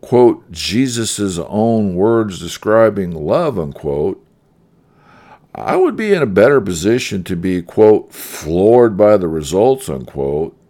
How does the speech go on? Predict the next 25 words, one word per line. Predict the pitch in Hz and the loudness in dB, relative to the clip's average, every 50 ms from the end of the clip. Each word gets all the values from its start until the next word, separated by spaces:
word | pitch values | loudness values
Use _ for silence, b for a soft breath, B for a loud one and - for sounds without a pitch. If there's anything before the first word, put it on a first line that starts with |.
| _ B B B B B B | _ B B B B B B
if | - 123 110 - | -8 -8 -8 -4
the | - 95 87 90 104 123 131 131 | -2 0 2 2 2 4 4 4
A | 123 117 117 | 4 4 2
I | 110 | 2
computer | - - 92 85 - - 127 135 127 113 110 104 | 0 -4 -8 -8 -6 -6 -2 -2 0 0 0 0
had | 95 98 95 95 92 92 87 | 0 0 0 2 2 2 2
actually | 87 85 82 92 113 131 135 - - - - 107 98 95 | 0 0 0 0 0 0 0 -4 -10 -10 -6 -4 -4 -4
provided | 87 - 92 82 78 82 87 104 127 127 120 107 92 87 87 | -4 -6 -6 -6 -2 -2 0 2 2 2 2 2 0 -2 -2
w-, | 82 76 76 73 73 76 76 69 - - 67 | -4 -8 -8 -6 -6 -6 -6 -8 -10 -10 -10
at | - - | -8 -6
least | 78 95 107 123 110 - - | -2 0 0 0 0 -4 -8
one | 69 71 73 78 90 127 147 151 143 123 | -12 -10 -8 -4 -2 -2 -2 -4 -6 -10
picture | - - 135 147 160 - - - 98 82 78 80 85 95 B B B B B B B B | 0 2 2 2 2 -2 -8 -6 -4 -2 -2 -2 -4 -6 B B B B B B B B
which | - 113 - - - | -4 -4 -4 -6 -4
could | - 120 107 | -4 -4 -2
be | 98 101 101 101 - | -2 -2 -2 -2 -4
identified | - 85 80 76 78 98 120 156 160 156 - - - 73 69 69 69 69 76 85 101 - - | -6 -10 -8 -4 -2 -2 0 0 -2 -4 -6 -4 -4 -4 -2 -4 -4 -4 -4 -4 -4 -6 -6
or | - 107 110 | -4 -2 2
related | 101 98 95 92 98 107 135 156 139 120 113 107 - | 2 2 2 4 2 2 2 2 0 -2 -6 -8 -8
to | - 92 90 85 - _ _ _ - | -8 -8 -8 -8 -10 _ _ _ -16
Jesus | 78 - - 85 101 139 190 214 165 104 85 80 80 92 120 - - - _ _ _ _ _ | -12 -10 -6 -2 -2 -2 -2 -2 -4 -4 -4 -4 -4 -4 -6 -8 -12 -16 _ _ _ _ _
as | - - 165 170 | -6 -4 -4 -4
being | 123 90 92 90 95 101 110 123 | -4 -4 -4 -2 -2 -2 -4 -4
the | 131 135 143 | -4 -4 -4
author. | 151 175 214 294 294 254 - - 104 85 64 55 - | -2 -2 -2 -2 -4 -6 -4 -2 -2 -2 -4 -6 -12